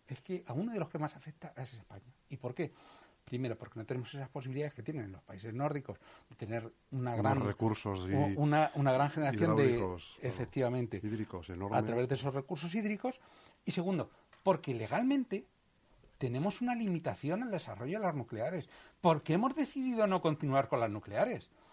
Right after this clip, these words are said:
Speaker 1: Claro, en Francia se ríen de nosotros.
Speaker 2: Porque ellos sí que tienen
Speaker 1: Porque ellos,
Speaker 2: nucleares.
Speaker 1: no, no es que sí que tengan, es que tienen un montón.
Speaker 2: Un montón de ellas.
Speaker 1: O sea, en Francia hablamos de más de cien centrales nucleares. Es una barbaridad.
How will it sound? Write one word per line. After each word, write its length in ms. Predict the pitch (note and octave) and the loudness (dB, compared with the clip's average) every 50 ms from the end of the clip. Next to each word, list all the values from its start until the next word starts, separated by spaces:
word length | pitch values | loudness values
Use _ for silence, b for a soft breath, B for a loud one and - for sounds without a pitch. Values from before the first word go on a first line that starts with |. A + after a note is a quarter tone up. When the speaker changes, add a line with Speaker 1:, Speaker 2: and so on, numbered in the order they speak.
| b b b b b b b b b _ | b b b b b b b b b _
Speaker 1:
Claro, 220 | - E3 G3+ F#3+ - | -2 0 0 0 0
en 120 | - B2+ A#2 | -4 -8 -4
Francia 360 | - - G#3+ A#3+ - C#4 C4+ | 2 2 2 4 4 0 -2
se 140 | - - D#3 | 0 0 0
ríen 240 | D3 E3 E3 D3+ D3 | 0 0 -2 -2 -2
de 80 | C3 | -4
nosotros. 400 | A#2 G#2+ - - F#2+ - - - - - - _ _ _ _ _ _ _ _ _ _ _ - | -6 -6 -8 -10 -14 -16 -18 -20 -20 -20 -20 _ _ _ _ _ _ _ _ _ _ _ -8
Speaker 2:
Porque 220 | - G#2+ F#2+ - A2 | -6 -6 -2 0 0
ellos 160 | G#2+ A2 G#2 | 0 2 0
sí 80 | - F#2 | -2 -4
que 120 | - F#2 | -8 -6
tienen 320 | - A2 A2+ G2 D#2+ D#2+ | -4 -4 -4 -4 -4 -4
Speaker 1:
Porque 240 | D#2+ - C#3 - - | -4 -4 -2 -2 -2
ellos, 220 | C#3 D#3+ A#3 A#3+ G3+ | -2 -2 -2 -2 -2
Speaker 2:
nucleares. 280 | - C#3 C3 - - | -2 0 -2 0 2
Speaker 1:
no, 120 | D3+ D#3+ A3 | 2 2 2
no 40 | |
es 60 | A#3+ - | 2 2
que 140 | - - | -2 -4
sí 180 | G3+ - - F#3 | -4 -4 -4 -4
que 140 | D3+ - B2+ | -4 -2 -2
tengan, 360 | - A#3 C4 A#3 D#3+ A#2 G#2+ b b b b b b | -2 -2 -2 -2 -2 -2 -4 b b b b b b
es 100 | F#3+ - | -4 2
que 120 | - F4+ | 2 2
tienen 400 | E4+ E4+ - D#4+ C#4+ A3 F3 - - _ _ | 4 4 4 4 4 4 2 -2 -8 _ _
un 240 | D4 F4 G4 F#4+ D#4 | 0 0 0 0 2
montón. 520 | G#3 C#3 B2+ A#2+ A2+ C#3 - - G4 F#4+ | 2 2 2 0 -2 -2 -2 -2 0 0
Speaker 2:
Un 60 | - | -2
montón 380 | - E2+ E2+ - - F#2+ F2 E2 | -4 -6 -8 -8 -8 -8 -6 -8
de 120 | D#2 D#2+ | -10 -12
ellas. 160 | E2 D#2+ D#2+ - | -12 -14 -16 -16
Speaker 1:
O 80 | - | -14
sea, 240 | B2 - C3+ A#2+ - - | -6 -4 -4 -4 -4 -6
en 160 | - G#2 F#2+ | -8 -10 -8
Francia 500 | - - G3+ C4 B3+ - - B3 A3 - - | -4 -2 0 0 -2 -2 -6 -8 -8 -10 -10
hablamos 320 | G#2+ G#2+ G2+ A#2 D#3 F#3 | -10 -8 -8 -8 -6 -6
de 100 | D#3+ A2+ | -6 -6
más 140 | G#2+ C3 F3 | -6 -6 -6
de 80 | D#3+ | -6
cien 180 | D3 - F3+ D#3 | -4 -4 -6 -6
centrales 320 | - - - - - A2+ | -6 -10 -16 -18 -18 -16
nucleares. 340 | G#2 G#2 - - G#2 A2+ - | -16 -16 -16 -16 -16 -14 -12
Es 120 | - C3 - | -10 -6 -6
una 160 | G3 G#3 - - | -6 -6 -6 -8
barbaridad. 720 | A#2+ G2+ A2 G#2+ A2 G#2 G#2+ G#2 G#2 G#2+ G#2+ A#2+ A2 G#2 | -8 -6 -4 -4 -4 -4 -6 -6 -6 -6 -6 -6 -8 -8